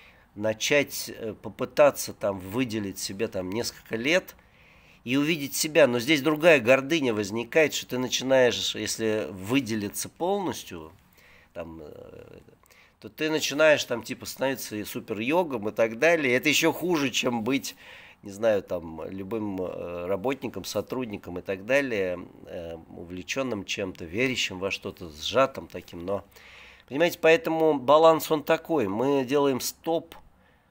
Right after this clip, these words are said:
потому, что влияет на природу организма, и если это остановить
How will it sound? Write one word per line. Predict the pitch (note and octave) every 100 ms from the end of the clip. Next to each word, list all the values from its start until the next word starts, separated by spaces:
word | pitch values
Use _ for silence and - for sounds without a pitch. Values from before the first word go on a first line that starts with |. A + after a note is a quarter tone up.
| _ -
потому, | - C#3 C3+ E3 D#3+
что | - - C#3+
влияет | A#2+ G#2+ A#2+ A#2+ C#3 D3 B2+ -
на | A2+
природу | G#2+ A2 A#2+ B2+ B2+ A2
организма, | A2+ G#2 A#2+ C3+ F3 D#3+ B2+ A2+ G2+
и | A2
если | A2+ B2+ - B2
это | A#2
остановить | A#2 - - B2 C#3 F#3 A3+ -